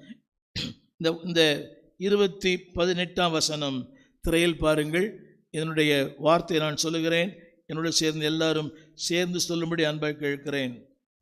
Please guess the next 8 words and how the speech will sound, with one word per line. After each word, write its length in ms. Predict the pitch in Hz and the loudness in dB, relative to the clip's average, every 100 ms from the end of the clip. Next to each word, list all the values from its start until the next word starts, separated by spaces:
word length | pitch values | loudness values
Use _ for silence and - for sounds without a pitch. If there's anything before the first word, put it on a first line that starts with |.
| _ _ _ _ _ _ _ 143 | _ _ _ _ _ _ _ 0
ஆபக்கூக்கின் 600 | 170 175 175 175 156 160 | 2 2 2 2 0 -2
புஸ்தகம் 400 | 147 - 147 139 | -2 -2 -4 -6
தெரிந்த 340 | 170 185 180 | -6 -6 -2
வசனம், 560 | 160 156 156 160 165 180 _ _ _ | -2 -2 -4 -6 -8 -12 _ _ _
பாடலாய் 520 | 147 165 175 170 170 160 | 0 2 2 2 0 0
பாடுகிறோம். 600 | 156 156 156 165 175 - - _ _ | -2 0 -2 -4 -4 -10 -20 _ _
நான் 200 | 151 151 | -8 -4
ஏறக்குறைய 840 | 156 165 160 170 175 160 143 - | -2 -4 -2 -2 0 0 -4 -8